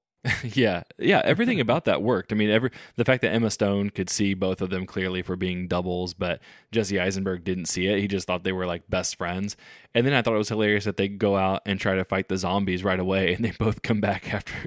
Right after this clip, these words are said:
Speaker 1: you know, they get bit and they turn into zombies immediately. So it's not this, like, long running gag that we're gonna do for the whole rest of the movie. It's, it's just sort of this hilarious, you know, ten or fifteen minutes that happen in the movie, and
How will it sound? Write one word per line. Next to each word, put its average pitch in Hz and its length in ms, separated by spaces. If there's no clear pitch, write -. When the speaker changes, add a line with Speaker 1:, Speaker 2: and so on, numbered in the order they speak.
Speaker 1:
you 123 160
know, 98 60
they 113 120
get 113 260
bit 104 280
and 101 120
they 101 120
turn 113 180
into 101 180
zombies 98 380
immediately. 95 460
So 98 140
it's 90 140
not 98 200
this, 98 120
like, 95 200
long 95 260
running 95 280
gag 92 280
that 92 100
we're 87 60
gonna 92 160
do 90 160
for 92 80
the 90 100
whole 90 200
rest 90 240
of 95 80
the 92 40
movie. 92 380
It's, - 300
it's 104 200
just 110 240
sort 101 180
of 95 80
this 98 320
hilarious, 104 800
you 107 100
know, 95 160
ten 98 220
or 101 80
fifteen 104 280
minutes 101 260
that 95 80
happen 101 600
in 104 140
the 101 80
movie, 110 460
and 92 480